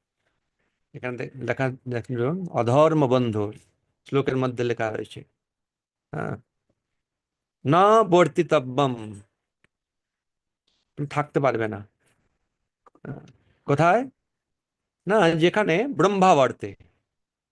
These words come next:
ব্রহ্মাবর্তে থাকতে পারবে না। ব্রহ্মাবর্ত প্রদেশ, ব্রহ্মাবর্ত প্রদেশের কি বৈশিষ্ট্য? না, এখানে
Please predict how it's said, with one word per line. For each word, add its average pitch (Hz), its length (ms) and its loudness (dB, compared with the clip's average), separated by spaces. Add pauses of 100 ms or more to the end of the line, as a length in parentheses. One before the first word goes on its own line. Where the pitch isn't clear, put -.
(360)
ব্রহ্মাবর্তে 175 640 0
থাকতে 131 320 -8
পারবে 113 240 -6
না। 113 140 -14 (1200)
ব্রহ্মাবর্ত 139 680 0
প্রদেশ, 131 520 -4 (880)
ব্রহ্মাবর্ত 147 540 2
প্রদেশের 147 520 0
কি - 180 -6
বৈশিষ্ট্য? 160 600 -4 (880)
না, 127 240 0 (2250)
এখানে 208 1040 -4